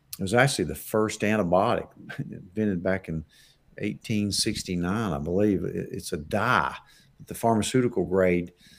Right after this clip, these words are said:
acts as an antibiotic, anti-parasitic, antifungal. Read about methylene blue. Try that. And also, I like low-dose naltrexone, L D N. I've had some pretty good luck with, uh, I C with that.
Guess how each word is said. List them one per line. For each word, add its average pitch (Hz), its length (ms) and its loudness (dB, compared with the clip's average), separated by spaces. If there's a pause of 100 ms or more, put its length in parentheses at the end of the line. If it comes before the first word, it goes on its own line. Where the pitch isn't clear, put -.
(240)
acts 98 320 0
as 85 160 0
an 80 140 -2
antibiotic, 107 760 6
anti-parasitic, - 1080 0
antifungal. 101 1000 2 (340)
Read 131 180 6
about 123 240 8
methylene 107 580 2
blue. 92 280 2
Try 113 420 2
that. 85 460 0 (460)
And 110 80 -2
also, 139 400 8
I 110 80 10
like 117 300 8 (640)
low-dose 120 440 6
naltrexone, 120 760 -2
L 104 160 0
D 107 280 0
N. 92 200 -4 (840)
I've 98 60 -8
had 104 140 -2
some 98 140 -8
pretty 107 160 -2
good 95 120 -2
luck 98 360 0
with, 87 240 -4
uh, 85 220 -2
I 95 160 -2
C 104 360 0
with 87 280 -6
that. 98 420 -2